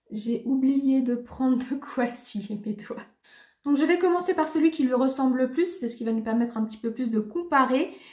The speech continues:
Et puis on testera les autres, c'est surtout pour voir si on a des, des jolies choses. Parce que du coup, pour trois euros cinquante, si on a des jolies choses, c'est pas si cher. Allez, on est parti. Donc j'ai pas,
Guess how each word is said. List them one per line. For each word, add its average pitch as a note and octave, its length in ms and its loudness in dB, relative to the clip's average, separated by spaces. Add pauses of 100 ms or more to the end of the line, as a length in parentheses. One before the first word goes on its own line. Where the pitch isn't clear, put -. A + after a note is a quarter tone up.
(200)
Et B3 160 -2
puis - 380 -2
on A3+ 100 0
testera A#3+ 520 0
les A3 200 2
autres, C4+ 180 0
c'est G#3+ 180 -4
surtout A#3 320 -4
pour G3+ 240 -6
voir A#3 320 2
si - 280 -14
on G3+ 120 -4
a G3 80 -6
des, G3 240 -10
des G3 180 -14
jolies G3+ 260 0
choses. A#3+ 400 -2 (300)
Parce G#3 140 -12
que G#3+ 80 -6
du A3+ 220 2
coup, D4 260 4
pour G3 180 -6
trois A3 160 0
euros A3 160 0
cinquante, G#3+ 340 -4
si G3+ 80 -10
on G3 60 -8
a G3 80 -4
des G3 80 -4
jolies F#3+ 240 -6
choses, C4+ 260 -4
c'est - 120 -10
pas F#3+ 100 -6
si - 160 -2
cher. - 240 -4 (640)
Allez, C4 320 2
on B3+ 140 2
est D4+ 100 0
parti. D4+ 420 0
Donc C4 260 0
j'ai C#4+ 220 -2
pas, D#4+ 280 0